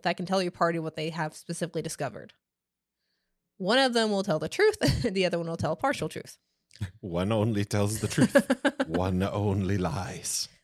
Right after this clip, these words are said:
Speaker 1: Daryl, our big bad, will tell them what they found, that this is a ancient power source that can restore the world. Supposedly, according to legend, what you've discovered means that legend should be true. We need to find more evidence of this.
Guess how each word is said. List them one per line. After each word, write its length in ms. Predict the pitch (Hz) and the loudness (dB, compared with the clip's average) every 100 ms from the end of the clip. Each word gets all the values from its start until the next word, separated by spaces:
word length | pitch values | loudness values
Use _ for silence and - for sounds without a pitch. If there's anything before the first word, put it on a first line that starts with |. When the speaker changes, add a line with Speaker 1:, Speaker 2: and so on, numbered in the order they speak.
| - | -10
Speaker 1:
Daryl, 380 | 180 220 240 247 | 0 2 2 2
our 120 | 233 | 2
big 220 | 202 185 | 0 0
bad, 280 | 170 156 151 | 0 -2 -2
will 140 | 180 165 | -6 -2
tell 200 | 190 190 | 0 0
them 140 | 190 | 0
what 200 | 180 - | -4 -2
they 120 | 180 | -2
found, 480 | 175 160 143 135 170 - | -2 -2 -2 -4 -8 -8
that 120 | 165 165 | -6 -2
this 220 | 165 - | -2 -2
is 240 | 175 170 | -2 -4
a 520 | - 170 160 160 160 - | -4 -4 -2 -4 -6 -4
ancient 300 | 190 196 196 | -2 0 0
power 240 | 196 180 170 | 2 2 2
source 280 | - 170 | -4 -4
that 160 | 160 - | -6 -6
can 120 | 180 | -6
restore 360 | 160 - 175 175 | -6 -4 -2 -2
the 80 | 165 | 0
world. 480 | 156 156 156 - - _ _ _ | 0 -2 -4 -10 -18 _ _ _
Supposedly, 580 | - 190 208 208 202 190 | -6 0 4 4 4 0
according 280 | 175 185 170 | 0 0 -2
to 60 | 165 | 2
legend, 600 | 208 202 175 156 156 - _ _ - | 2 4 2 -2 -4 -14 _ _ 0
what 180 | 185 175 | 2 2
you've 100 | 180 | 0
discovered 560 | 180 - 175 175 175 | -2 0 0 2 -2
means 180 | 180 170 | -2 -2
that 120 | 160 | -2
legend 260 | 165 165 170 | -2 -2 -4
should 120 | 160 | -4
be 80 | 165 | -6
true. 560 | - 302 247 180 170 170 - | -2 2 4 2 -2 -6 -4
We 100 | 180 | -2
need 100 | 175 | -2
to 60 | |
find 240 | - 160 160 | -2 -4 -2
more 180 | 160 160 | -2 0
evidence 400 | 165 156 143 156 | -2 -4 -6 -8
of 120 | 143 | -8
this. 360 | - - - | -10 -10 -12